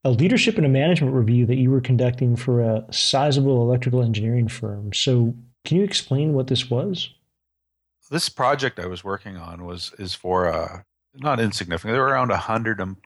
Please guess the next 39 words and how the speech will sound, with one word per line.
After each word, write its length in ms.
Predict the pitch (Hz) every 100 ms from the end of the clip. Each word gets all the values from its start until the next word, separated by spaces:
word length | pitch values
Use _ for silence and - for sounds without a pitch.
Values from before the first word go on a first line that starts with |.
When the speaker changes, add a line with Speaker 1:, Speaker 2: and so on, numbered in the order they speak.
| -
Speaker 2:
uh, 220 | 92 82
employees 580 | 90 92 113 101 98 98
plus 300 | - - 87
contractors, 1040 | - 92 92 92 85 - 95 87 101 - - _
electrical 360 | 110 113 120 117
engineering, 580 | 107 107 92 92 95 95 _
principally 400 | - 160 - 175
working 360 | 143 104 98 95
in 120 | 92
the 140 | 90 85
petroleum 520 | - - 107 104 90
industry 540 | 90 87 - - 95 92
and 180 | 87
field 320 | - 90 92 92
here 200 | 92 87
in 220 | 87 85
Calgary. 640 | - 90 87 85 92 95
Uh, 140 | 87
for 180 | 87 95
those, 480 | 98 98 92 - - _ _
you 120 | 98
know, 240 | 82 87
around, 320 | 87 92 92 92 - _ _
Calgary 500 | - 110 107 104 104
and 100 | 101
Alberta 460 | 92 90 95 95 92
is 220 | 90 85
sort 260 | - 92 87
of 60 |
like 160 | 90 90
the 100 | 90
Houston 460 | 87 95 90 87 85
and 140 | 85
Texas 460 | - 87 - - -
of, 260 | 85 85
uh, 200 | 82 80 - -
of 160 | 92 90
Canada, 520 | - 101 98 90 90
where, 320 | 90 85 85